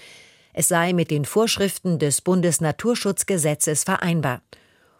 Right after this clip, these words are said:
Vorgesehen ist demnach eine schonende Rettung mit Luftkissen und Pontons, um den Wal in die Nordsee zu bringen. Die Aktion soll bereits heute mit ersten Vorbereitungen beginnen. Der Buckelwal war mehrere Wochen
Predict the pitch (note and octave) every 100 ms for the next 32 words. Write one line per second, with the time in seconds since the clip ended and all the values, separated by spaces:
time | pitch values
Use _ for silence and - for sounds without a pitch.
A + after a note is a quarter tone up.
0 | - E3+ D#3+ F#3+ A3+ A3+ G#3+ G#3+ G#3 G3
1 | F#3+ - D#3 D3 - F#3+ A#3 A3+ F3 C#3+
2 | D3 D#3+ G3 G3 F3 D#3+ E3+ G3+ - -
3 | F#3 - F3 E3 - F3 D#3+ - G3+ D#3+
4 | - - - - D3 D#3 C#3+ D3+ D#3 -
5 | D#3+ E3 D#3 D#3+ F3 D#3 E3 C#3+ D3 D3
6 | C3+ - _ _ - D#3+ D3 - G3 G#3+
7 | F#3+ E3+ E3 D#3+ D3 C#3+ - E3 F#3+ -
8 | A#3 G#3 G3+ - F3 E3+ - E3+ - E3+
9 | D#3+ C#3+ C#3+ D3+ C#3+ C#3 G3+ F#3 C#3 B2+
10 | _ _ _ _ - - - - G3 G3+
11 | A#3+ C4+ A3+ A3 A3 G3+ G3 G3 A#3 B3+
12 | G#3+ F3+ F#3 F3+